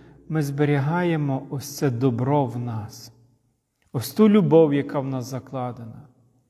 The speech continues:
ніжність, теплоту. Ми зберігаємо любов. Но як тільки людина, знаючи закон, вибирає все рівно порушення закону,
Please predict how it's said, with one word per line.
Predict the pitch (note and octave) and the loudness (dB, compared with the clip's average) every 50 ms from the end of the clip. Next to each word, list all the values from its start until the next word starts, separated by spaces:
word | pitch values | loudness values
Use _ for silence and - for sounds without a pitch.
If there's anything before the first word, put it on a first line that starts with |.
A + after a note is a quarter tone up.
| _ _ _ _ C#3+ | _ _ _ _ 0
ніжність, | D3 D#3 D3+ D3 B2 - C3 B2 G#2+ - - | 2 4 4 4 2 0 -6 -6 -6 -6 -8
теплоту. | C#3 C3 - - A#2+ A#2+ A#2 A#2+ - D3+ D3 C#3 B2 A2+ A#2 B2+ - - - - - - _ _ _ _ _ _ _ _ _ _ _ _ _ _ _ _ _ _ _ _ _ | -8 -8 -8 -6 -8 -8 -8 -6 -6 -4 -4 -2 -4 -4 -8 -12 -16 -20 -20 -20 -20 -20 _ _ _ _ _ _ _ _ _ _ _ _ _ _ _ _ _ _ _ _ _
Ми | E3 D#3 F3 F#3+ G3+ G#3 | 0 4 6 8 8 8
зберігаємо | F#3+ F3 E3 E3 D#3+ D3+ D3+ C#3 B2 D3+ D#3+ D#3 D3+ D3+ C#3+ C#3+ C#3 C3+ C3 B2 - - - | 6 4 2 4 4 4 4 2 2 2 2 2 0 0 -2 -2 -2 -4 -4 -6 -8 -10 -8
любов. | B2+ B2+ C3 B2+ A2+ A2 A2+ A2 G2+ G#2+ C3 - _ _ _ _ _ _ _ _ _ _ _ _ _ _ _ _ _ _ - - - - - - | -6 -4 -4 -4 -6 -8 -10 -12 -12 -14 -18 -20 _ _ _ _ _ _ _ _ _ _ _ _ _ _ _ _ _ _ -20 -20 -20 -12 0 6
Но | F#3+ | 8
як | G#3+ A3 G#3+ | 8 8 8
тільки | A3 D#4+ D#4 C4+ - C4 A#3+ | 8 6 6 6 6 6 8
людина, | A3 G#3+ F#3+ C#4 C#4 B3+ G#3 E3+ E3+ E3 E3+ F#3+ A3 - - - - - - - - - | 8 8 8 8 6 6 6 6 6 4 4 2 0 -4 -6 -10 -16 -18 -20 -12 -8 -6
знаючи | C3+ C3 D#3 A3+ C4+ C#4 C4+ C4+ B3 - - A#3+ A#3 | -2 2 4 6 6 8 6 6 4 2 2 2 2
закон, | F#3+ F#3 A3+ G#3+ A3 - G3+ F#3 D#3+ C3+ A#2+ A2+ A#2+ - - - - - - - - | 4 6 4 4 4 4 4 4 4 4 0 -2 -6 -10 -14 -18 -20 -20 -20 -16 -6
вибирає | - C#3 G3 A3 F#3+ A3+ A3+ G#3+ G#3+ A#3+ C4+ C#4+ D4 C#4+ A#3+ G#3+ G#3+ G3+ F#3+ E3+ D3+ - - | 6 10 10 10 12 10 8 8 6 4 2 2 2 2 4 6 6 6 6 4 2 0 -4
все | - - - G#3+ A3 | -10 0 6 6 8
рівно | A3+ C#4 C#4+ C4 A#3 G#3+ E3 | 8 8 6 4 4 2 2
порушення | C3+ - G3+ G#3+ C4 C4+ A3+ - A3 G3+ F#3 F3+ F3 | 6 8 8 8 8 8 4 2 2 2 2 2 2
закону, | D3 C#3+ F3+ F3 F3+ - A3+ A3 G3 E3+ E3 E3+ G3+ A#3 B3+ | 2 2 0 0 0 2 2 4 4 2 2 0 -2 -2 -4